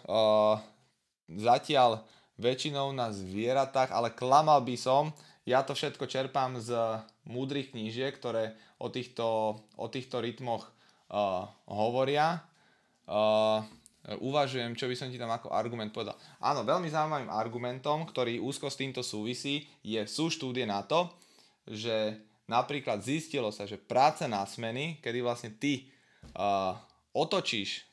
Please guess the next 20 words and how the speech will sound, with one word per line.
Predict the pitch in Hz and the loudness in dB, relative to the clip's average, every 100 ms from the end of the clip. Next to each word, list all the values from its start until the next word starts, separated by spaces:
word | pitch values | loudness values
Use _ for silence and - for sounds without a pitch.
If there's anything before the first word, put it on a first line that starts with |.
| - | -4
kvázi | 110 117 | -2 0
ten | 117 113 | -2 2
rytmus, | 143 143 107 95 | 0 0 -8 -8
to | 98 | -6
znamená, | 110 110 110 | -4 -4 -4
že | 113 | -6
si | 113 110 | -6 -4
vystavený | 135 - 147 120 107 | -4 0 2 2 0
svetlu | 104 123 123 98 | -2 -2 -2 -6
počas | 98 107 110 | -6 -6 -6
noci | 107 123 - 101 | -2 -2 -2 -6
a | |
pracuješ | - 98 101 139 135 180 - - - _ - _ | -4 -4 -2 0 0 0 -2 -12 -20 _ -20 _
a | 104 | -6
počas | - 135 147 123 113 | -2 0 0 -2 0
dňa, | 120 113 | 2 2
a, | 107 _ _ - 98 98 | 0 _ _ -2 0 2
začínaš | 113 - 117 104 107 | 0 0 -4 -4 -4
spať, | - 127 | -2 0
tak | 123 | 0